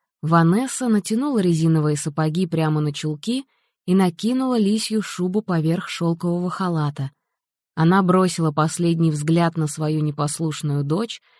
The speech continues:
которая стояла наверху лестницы, скрестив руки на груди с растрёпанными светлыми кудрями,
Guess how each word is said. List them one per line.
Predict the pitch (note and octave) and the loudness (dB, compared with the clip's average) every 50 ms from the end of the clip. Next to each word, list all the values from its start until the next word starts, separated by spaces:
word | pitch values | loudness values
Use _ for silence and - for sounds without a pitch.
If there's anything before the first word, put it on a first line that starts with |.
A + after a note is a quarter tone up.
| _ _ | _ _
которая | - - F#3+ F3 G3+ G3 G3 F#3+ | -8 -6 -2 0 0 0 0 0
стояла | F3 - - G3 F#3+ F#3+ F#3+ F#3 F#3 F#3 F3+ | -2 -2 -4 -2 0 0 0 0 0 0 0
наверху | F3 F3 F3 F3+ F3 - G3 F#3 | 0 0 -2 -4 -4 -4 -4 -2
лестницы, | F#3+ F#3+ F#3 F3+ F3 - F#3+ F3+ E3+ - - E3+ E3+ E3+ _ _ _ _ _ - | -2 0 -2 -2 -2 -4 -6 -6 -6 -6 -6 -8 -8 -8 _ _ _ _ _ -18
скрестив | - - F3 F3 E3 - - F3+ E3+ - | -4 0 0 0 0 0 -2 -2 -2 0
руки | F3+ F#3 F3+ E3+ - E3 | 0 0 0 0 0 0
на | E3+ E3+ | 0 2
груди | E3 E3+ F3 F3 E3 E3 G#3+ B3 | 2 0 0 0 -2 -2 -4 -6
с | A3 - | -6 -4
растрёпанными | E3 D#3 D#3 - - E3+ F3 E3 - E3 E3 D#3+ D#3+ D#3+ | -6 -6 -6 -4 -4 -4 -4 -2 0 0 0 0 0 -2
светлыми | D#3 - - F3 E3+ D#3+ E3 D#3+ D#3 D#3 D#3 | -4 -4 -4 -2 -2 -2 -2 -4 -4 -4 -4
кудрями, | D3+ - E3+ F3+ F#3+ F#3 E3+ D#3 D3 D3 C#3+ C#3+ | -4 -6 -6 -4 -2 0 0 0 0 0 -2 -4